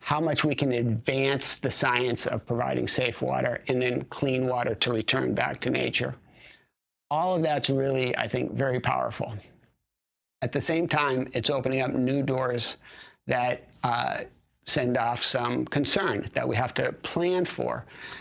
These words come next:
Things of, that, things related to cybersecurity, I think, is really important.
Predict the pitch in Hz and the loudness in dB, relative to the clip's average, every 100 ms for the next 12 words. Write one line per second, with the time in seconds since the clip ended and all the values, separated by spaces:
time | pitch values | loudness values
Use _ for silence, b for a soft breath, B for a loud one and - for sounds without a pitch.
0 | B - 160 151 151 143 120 - - - | B -2 0 2 2 0 0 -4 -8 -2
1 | 131 - - - _ _ - 156 139 151 | 0 0 -6 -20 _ _ 0 2 4 2
2 | 139 123 113 151 135 117 120 - 127 120 | 2 0 2 2 2 2 0 0 0 2
3 | 120 113 120 110 107 120 123 110 98 127 | 0 0 0 0 0 0 0 -2 -2 0
4 | 127 170 | 0 -2